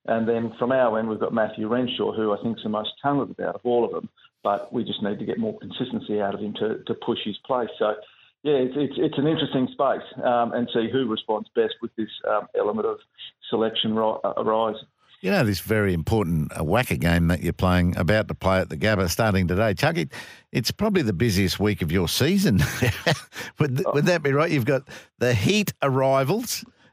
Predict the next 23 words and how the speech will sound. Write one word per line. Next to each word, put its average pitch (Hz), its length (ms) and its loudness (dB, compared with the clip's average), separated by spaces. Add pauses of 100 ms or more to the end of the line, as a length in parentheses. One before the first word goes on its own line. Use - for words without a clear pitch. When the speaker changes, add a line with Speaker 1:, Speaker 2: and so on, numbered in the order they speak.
Speaker 2:
You 131 100 0
know, 135 120 4
Sam 139 300 4
Billings, 147 360 2
I 113 80 2
reckon, 127 220 2
you 156 80 4
might 139 180 2
be 110 100 2
at 110 80 0
the 104 120 2
airport 120 300 0
now, 165 220 4
are 113 160 4
you? 147 80 2
Sam 156 340 2
Billings 135 320 2
about 101 280 2
to 101 60 0
arrive, 117 500 2
I 95 80 2
think. - 320 0
Speaker 1:
<laughs> - 100 -16